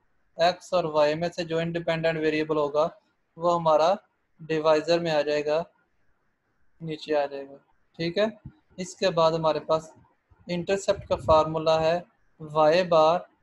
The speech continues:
arithmetic mean of y minus b, जो हमने ऊपर slope find किया है वो यहाँ पर b आ जाएगा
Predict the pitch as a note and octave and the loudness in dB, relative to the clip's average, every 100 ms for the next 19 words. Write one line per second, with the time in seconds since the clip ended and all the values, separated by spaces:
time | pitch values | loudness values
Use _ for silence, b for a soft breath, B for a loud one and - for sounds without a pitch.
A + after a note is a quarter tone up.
0 | _ - F3 F3 F3 E3 D#3+ D#3+ G3 F3+ | _ -4 -2 -2 -4 -2 -2 -2 -6 -4
1 | E3+ F3 F3 D#3+ D3+ D3 D3 D#3+ A3+ - | -4 -2 0 0 2 2 4 2 -2 -10
2 | _ _ _ _ - E3 D#3+ D#3 E3 E3+ | _ _ _ _ -10 0 2 2 2 -2
3 | - _ - - - D#3+ E3+ F3+ F3+ E3+ | -4 _ -16 -16 -14 -6 -2 -2 -4 -10
4 | _ _ _ _ _ F3 D#3 F3 F#3 E3+ | _ _ _ _ _ -14 -2 0 2 2
5 | D#3+ F3 E3+ - F3+ F3 E3+ E3+ F3 F3 | 0 -2 -2 0 -2 -2 -2 0 0 0
6 | D#3+ D#3+ D#3+ D#3 D#3+ E3+ D#3+ E3 D#3 D#3 | -2 -2 -6 -4 0 0 2 0 0 -2
7 | D#3 D#3 E3 D3 - D3 E3+ E3 D3 D3 | -4 -2 -4 -4 -8 -4 0 2 2 0
8 | D3 D3+ | -2 -2